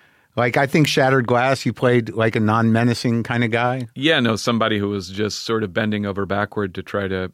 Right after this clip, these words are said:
Speaker 2: explain what
Speaker 1: Yeah.
Speaker 2: was an apparent lie in front of him all the time.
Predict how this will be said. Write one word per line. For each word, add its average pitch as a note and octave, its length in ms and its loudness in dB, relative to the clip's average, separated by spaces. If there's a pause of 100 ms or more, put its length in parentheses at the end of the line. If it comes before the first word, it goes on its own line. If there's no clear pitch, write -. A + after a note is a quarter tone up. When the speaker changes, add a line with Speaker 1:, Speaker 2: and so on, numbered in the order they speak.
Speaker 2:
explain F#2+ 800 -8
what G2+ 180 -2
Speaker 1:
Yeah. C3 100 4
Speaker 2:
was A2 80 2
an G2+ 80 -2
apparent G2+ 380 -4
lie G2+ 240 0
in G2 120 -4
front G#2 200 -2
of F#2 60 -8
him G2 120 -4
all F#2+ 100 -8
the F2+ 100 -10
time. G2 220 -6